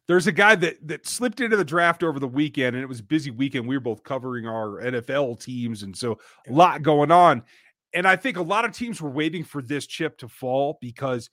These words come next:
he's been such a good evaluation to this point. And there's a tradition of Iowa interior offensive linemen being sought after beyond all,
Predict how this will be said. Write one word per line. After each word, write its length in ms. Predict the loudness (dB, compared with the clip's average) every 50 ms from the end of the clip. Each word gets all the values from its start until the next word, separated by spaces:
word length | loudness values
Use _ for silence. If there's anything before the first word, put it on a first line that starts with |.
| _ _ _ _ _ _
he's 160 | -14 -12 -8 -6
been 160 | -6 -6 -4
such 400 | -4 -4 0 2 2 2 0 -2
a 40 | 2
good 200 | 4 4 4 6
evaluation 720 | 4 2 2 2 2 2 2 2 0 0 -2 -6 -12 -14 -14
to 280 | -12 -10 -8 -8 -6
this 220 | -6 -6 -6 -8 -10
point. 500 | -16 -16 -10 -8 -6 -6 -6 -6 -10 -14 _ _ _ _ _ _ _ -4
And 240 | -2 -2 -2 -2 -6 -4
there's 280 | 0 0 0 0 0
a 60 | -4 -10
tradition 800 | -10 -8 -4 -2 -2 -2 -2 -2 0 0 0 0 -2 -4 -4 -2
of 240 | 0 2 2 2 2 2
Iowa 400 | 2 4 4 4 2 2 0 0
interior 480 | -2 -4 -6 -4 -2 -2 0 0 0 0
offensive 420 | 0 0 0 -2 -4 -6 -8 -6
linemen 440 | -2 0 0 0 0 -2 -4 -6 -8
being 480 | -10 -12 -10 -8 -8 -6 -8 -8 -12 -14 _ _ _ _ _ _
sought 480 | -14 -12 -8 -2 2 2 4 4 4 4
after 400 | 2 2 0 0 -2 -4 -4 -4
beyond 440 | -2 -2 0 2 2 2 2 2 2
all, 480 | 4 4 4 4 2 0 -2 -6 -10